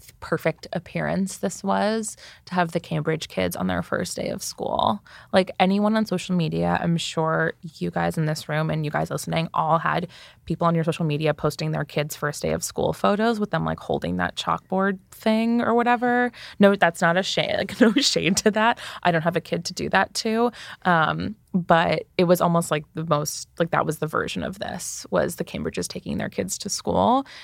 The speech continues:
And it was Charlotte's first day of, like, real school, not preschool, and she looked so great. She was twirling her pony-, you know, I really encourage, I'm sure you guys have seen the photos, but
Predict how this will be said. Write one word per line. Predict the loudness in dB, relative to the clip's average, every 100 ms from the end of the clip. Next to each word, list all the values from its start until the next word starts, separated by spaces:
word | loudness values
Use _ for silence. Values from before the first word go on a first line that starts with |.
| -20 _
And | 2 2 2 0 -4 -2
it | 0
was | 0 0
Charlotte's | 2 2 2 -2 -2
first | 0 0 -2
day | -2 -2
of, | -2 -2
like, | -4 -4 -12 _ -20 -20 _ -6
real | 0 2 2 0 0
school, | -2 0 2 2
not | 2 0
preschool, | -2 -6 -6 -4 -2 0 0 -2
and | 0 0 0 0 0 -2 -6 -12 -10
she | -6 -2
looked | -4 -4 -8
so | -2 0
great. | 0 0 -2 0 -2 -6 -14 -10
She | -4 0
was | 2 0 -2 -10
twirling | -12 -2 0 2 0 -2
her | -4 -8
pony-, | -8 -6 -2 -2 -2 0
you | 2
know, | 4
I | 2
really | 2 0 0
encourage, | -2 -2 -4 -2
I'm | -4
sure | -2
you | 0
guys | -2
have | -2
seen | -4 -4
the |
photos, | 0 0 2 2 0 0
but | -2